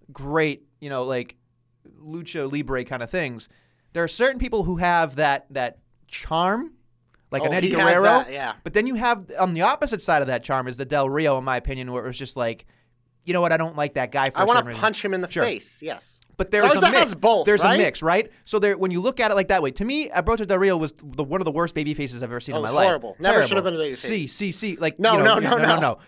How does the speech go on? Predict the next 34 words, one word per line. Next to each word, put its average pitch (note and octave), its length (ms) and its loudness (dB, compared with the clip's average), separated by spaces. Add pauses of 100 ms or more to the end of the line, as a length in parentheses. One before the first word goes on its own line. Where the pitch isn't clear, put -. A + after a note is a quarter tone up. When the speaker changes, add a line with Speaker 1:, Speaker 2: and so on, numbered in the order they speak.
(140)
Speaker 1:
But A#3 220 -2 (120)
Rey G3 160 0
Mysterio G#3+ 640 0
and, E3+ 140 -6
and E3+ 120 -4
Eddie E3+ 140 0
Guerrero F3+ 460 2
had E3+ 340 -2
that D3+ 300 0 (760)
ever A3+ 260 2
loving, G3 440 2
but F3 120 -2
Eddie C4+ 200 -2
could G#3 140 -6
Speaker 2:
Yeah. E3+ 100 -4
Speaker 1:
do - 20 -10
both. A#2 380 -2 (180)
So - 160 -2
I, G#3 120 4
when G3+ 180 -2
I F#3 40 -2
see D4 440 -4
Garza G3+ 520 2
out D3 200 -4
there D3+ 120 -2
with C#3 160 -6
the C3 100 -14
smiles, F3+ 580 -2
the C#3 100 -10
facial F3+ 400 -4
reactions, G#3+ 640 -2 (320)
and D#3+ 140 -6
the C#3 40 -8
comfort, G#3 500 -6